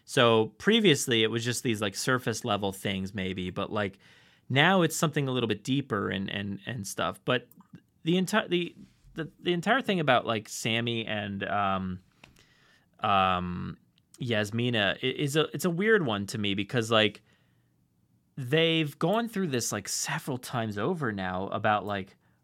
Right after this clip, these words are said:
"We wouldn't be friends if we w-, if we were living around the same place."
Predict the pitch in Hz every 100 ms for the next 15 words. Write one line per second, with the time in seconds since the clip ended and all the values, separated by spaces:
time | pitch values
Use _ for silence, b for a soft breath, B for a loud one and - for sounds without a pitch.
0 | - 160 190 330 302 247 202 220 208 233
1 | 233 220 240 285 277 214 202 - 208 202
2 | 233 233 208 214 220 240 220 220 - 208
3 | 240 277 214 - 226 208 - 226 233 269
4 | -